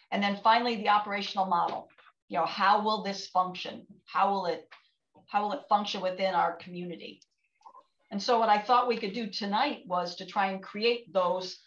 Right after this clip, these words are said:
there's six of them, six subcommittees with chairs and kind of,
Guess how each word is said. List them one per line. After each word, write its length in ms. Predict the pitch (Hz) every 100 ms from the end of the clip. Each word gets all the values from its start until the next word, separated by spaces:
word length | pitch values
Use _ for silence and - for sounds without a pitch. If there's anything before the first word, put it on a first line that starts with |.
| _ _ -
there's 200 | 190 190
six 320 | 311 294 -
of 100 | 180
them, 120 | -
six 440 | - - 277 277 -
subcommittees 920 | 240 220 196 214 196 185 - - - _ _ -
with 320 | 175 254 -
chairs 640 | - 240 208 185 202 - - - _ 180
and 160 | 190
kind 240 | 208 202 185
of, 260 | 175 -